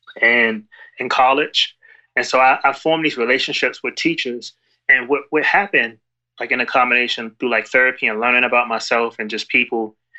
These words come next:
and through education, it started building up my confidence. And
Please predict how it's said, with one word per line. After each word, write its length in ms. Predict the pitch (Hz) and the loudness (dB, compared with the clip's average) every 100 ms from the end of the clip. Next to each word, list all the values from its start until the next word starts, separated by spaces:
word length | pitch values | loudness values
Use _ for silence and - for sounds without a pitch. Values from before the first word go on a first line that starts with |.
| - - | -8 -4
and 140 | 120 | -2
through 120 | 135 | 0
education, 580 | 120 127 - 135 131 127 | -2 -2 -2 -2 -2 -4
it 80 | 123 | -4
started 400 | - 151 165 113 | 2 2 2 0
building 340 | 127 127 123 | 0 2 2
up 220 | 120 117 - | 0 -2 0
my 140 | 120 | -2
confidence. 720 | - - 120 110 107 - - - _ _ _ _ _ 120 | 2 0 0 -6 -10 -12 -14 -16 _ _ _ _ _ -2
And 460 | 120 117 113 117 | 0 0 0 -4